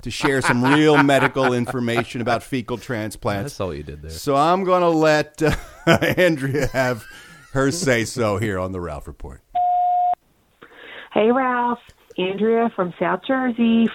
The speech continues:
Speaker 3: four-star general. I am a nurse, educator,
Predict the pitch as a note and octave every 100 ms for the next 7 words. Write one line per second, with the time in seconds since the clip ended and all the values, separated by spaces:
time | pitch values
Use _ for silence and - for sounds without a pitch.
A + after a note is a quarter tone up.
0 | - E3 E3 - G#3 G#3 G3 F3+ F3+ F3
1 | F3 - - - - - F#3 F#3 F#3 -
2 | F3+ F3+ F3 F3+ E3+ D#3+ E3+ A3+ D#4+ -
3 | - - - - F#3 F3 F3 - D#3 E3+
4 | C#4